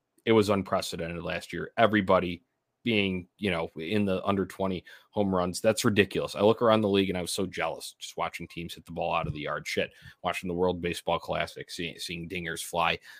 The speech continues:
left and right. I think we'll get back to some of that fun stuff this year with the White Sox. A lot of fireworks, Tony.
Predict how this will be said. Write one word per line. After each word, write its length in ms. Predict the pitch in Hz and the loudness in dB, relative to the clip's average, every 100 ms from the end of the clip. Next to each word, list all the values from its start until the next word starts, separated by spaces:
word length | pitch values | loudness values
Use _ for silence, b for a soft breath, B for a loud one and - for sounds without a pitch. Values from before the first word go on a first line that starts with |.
| B | B
left 240 | 95 92 98 | 4 4 2
and 140 | 90 | 2
right. 240 | 85 76 - - | 2 0 -8 -6
I 80 | 95 | -2
think 200 | 110 - | 0 0
we'll 100 | 98 | 0
get 140 | - | 0
back 220 | 87 87 - | 0 0 -2
to 80 | |
some 200 | - 87 | -4 -4
of 80 | 82 | -4
that 160 | 82 - | -6 -4
fun 180 | 85 82 | -4 -2
stuff 380 | - 82 78 | -2 -2 -2
this 240 | 85 80 - | -4 -4 -2
year 180 | 85 - b b | -2 -4 b b
with 120 | 95 - | -2 0
the 80 | |
White 240 | 85 82 76 | 0 0 0
Sox. 340 | - 82 - | 0 0 0
A 40 | 85 | 0
lot 100 | 82 | 0
of 60 | |
fireworks, 580 | - 78 82 82 82 - | 0 0 2 0 -2 -6
Tony. 400 | - 80 80 | -6 -4 -4